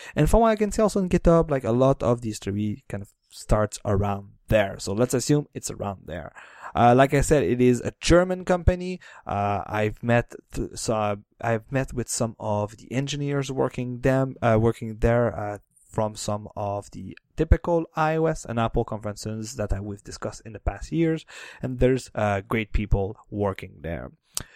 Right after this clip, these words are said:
The main feature they offer for I O S, T V O S, Mac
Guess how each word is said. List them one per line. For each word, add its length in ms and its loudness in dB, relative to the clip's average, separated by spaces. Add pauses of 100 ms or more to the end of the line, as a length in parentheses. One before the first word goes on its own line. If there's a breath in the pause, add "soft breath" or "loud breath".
(140 loud breath)
The 80 2
main 160 2
feature 240 0
they 80 4
offer 340 4
for 280 2
I 160 4
O 80 2
S, 260 0
T 160 2
V 140 6
O 60 8
S, 220 0
Mac 520 -2